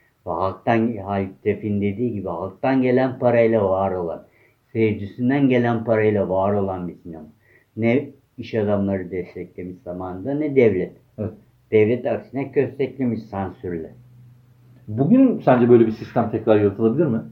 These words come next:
Speaker 1: Çok zor artık.
Speaker 2: Herkes aynı şeyi söylüyor bana. İşte Yeşilçam samimiyeti artık yok. Bazı şeyler yok. Ben çok fazla hemfikir değilim aslında bununla.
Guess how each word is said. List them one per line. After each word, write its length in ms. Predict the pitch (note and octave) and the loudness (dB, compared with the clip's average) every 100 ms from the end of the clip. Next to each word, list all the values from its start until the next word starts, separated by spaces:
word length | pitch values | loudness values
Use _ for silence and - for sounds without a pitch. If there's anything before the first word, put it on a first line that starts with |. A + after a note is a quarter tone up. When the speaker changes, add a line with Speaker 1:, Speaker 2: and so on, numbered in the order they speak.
| - - A2 - | -20 -20 -8 -2
Speaker 1:
Çok 220 | B2 F#2+ | 0 0
zor 220 | F2+ E2+ | -6 -4
artık. 320 | E2+ D#2 - _ _ - - | -6 -8 -16 _ _ -20 2
Speaker 2:
Herkes 420 | D3+ E3+ F3+ - | 4 4 0 -2
aynı 240 | C#3+ E3 D3+ | 2 2 4
şeyi 160 | A#2+ | 2
söylüyor 240 | G#2 G2 F2+ | 0 -2 -8
bana. 120 | D#2+ | -12
İşte 280 | - A#2 G#2 - _ _ _ _ _ - | -4 0 0 -2 _ _ _ _ _ -4
Yeşilçam 440 | A2+ C3 B2 A2 | -4 -2 -2 -2
samimiyeti 420 | G#2+ A2 G2+ G2+ | 0 -2 -2 -2
artık 300 | G2+ G2 - | -4 -4 -4
yok. 300 | A#2 C#3+ - _ _ _ _ | 0 0 -2 _ _ _ _
Bazı 260 | A#2 A2+ A3 | 6 6 6
şeyler 220 | G#2 G2+ | 2 2
yok. 300 | C#3 G3 - _ _ _ _ | 2 2 -2 _ _ _ _
Ben 400 | G#2+ A2+ G#3+ F#3+ - - - | 2 4 4 0 -6 -18 -6
çok 180 | - F#3+ | -2 4
fazla 400 | D3 C#3+ F#3 F3 | 6 8 8 6
hemfikir 400 | C#3 C#3+ C#3+ D3+ | 4 2 4 6
değilim 200 | D3+ A#2 | 8 8
aslında 280 | G2+ G2+ G2 | 8 6 6
bununla. 280 | F#2+ F2+ | -2 -6